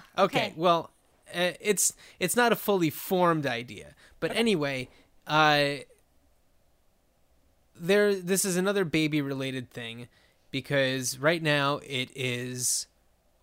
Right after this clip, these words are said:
Speaker 1: winter in the Pacific Northwest, and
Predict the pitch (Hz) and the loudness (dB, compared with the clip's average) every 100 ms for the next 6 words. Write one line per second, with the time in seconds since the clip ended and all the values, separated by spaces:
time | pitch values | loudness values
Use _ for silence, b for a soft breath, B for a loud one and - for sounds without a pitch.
0 | - 156 180 226 226 226 _ _ _ _ | -4 -2 2 0 0 -6 _ _ _ _
1 | _ 151 143 135 127 127 120 113 123 - | _ -2 0 0 -2 -6 -8 -10 -6 -4
2 | 185 208 196 202 - 135 131 - - - | -2 -2 -2 -4 -4 -6 -6 -8 -10 -16
3 | _ _ _ _ - 135 135 135 135 135 | _ _ _ _ -4 -2 0 -2 -4 -6